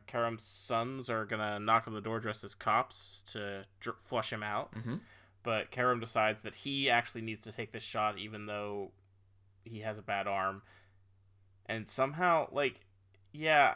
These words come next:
Speaker 1: <sighs> I have trouble with the, like, how bad is his arm? 'Cause it's in a sling, which is normally only if you break your arm, right?
Speaker 2: I would think so. I mean, I,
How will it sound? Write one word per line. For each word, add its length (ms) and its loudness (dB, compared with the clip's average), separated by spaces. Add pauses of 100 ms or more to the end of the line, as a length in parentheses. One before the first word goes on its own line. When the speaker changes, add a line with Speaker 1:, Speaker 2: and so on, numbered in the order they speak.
(160)
Speaker 1:
<sighs> 760 -14
I 60 -6
have 140 -2
trouble 320 4
with 200 0
the, 300 -2 (160)
like, 260 -8 (1080)
how 200 8
bad 280 10
is 220 -4
his 160 -6
arm? 200 -8
'Cause 100 -10
it's 180 -4
in 140 0
a 60 6
sling, 540 0
which 140 -6
is 120 -8
normally 480 0
only 280 0
if 140 -4
you 160 -4 (160)
break 560 0
your 200 -6
arm, 320 -6
right? 380 0
Speaker 2:
I 80 0
would 160 2
think 160 2
so. 300 0 (400)
I 100 10
mean, 220 8
I, 280 12